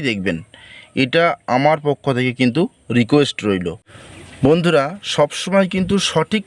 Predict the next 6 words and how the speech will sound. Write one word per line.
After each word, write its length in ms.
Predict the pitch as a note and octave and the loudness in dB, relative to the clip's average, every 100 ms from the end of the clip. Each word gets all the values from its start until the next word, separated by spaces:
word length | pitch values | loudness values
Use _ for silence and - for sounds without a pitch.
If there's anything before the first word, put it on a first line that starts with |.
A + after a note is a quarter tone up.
| E3 | 0
কাগজপত্রের 760 | C#3+ D#3 - D3 C#3 C#3 C#3+ D#3 - B2+ | 2 0 0 0 2 0 -2 -4 -6 -2
এবং 200 | B2+ C3 C#3 C3+ - - - B2+ | 2 2 2 -4 -10 -10 -2 -2
এত 140 | - F3 - | 0 0 0
সুন্দর 360 | - D#3+ D#3+ F3+ D#3+ | -2 0 2 2 2
বাগান 260 | C#3 C3+ C3+ C3 | -2 -2 0 2
বাড়ি 160 | C3 | 0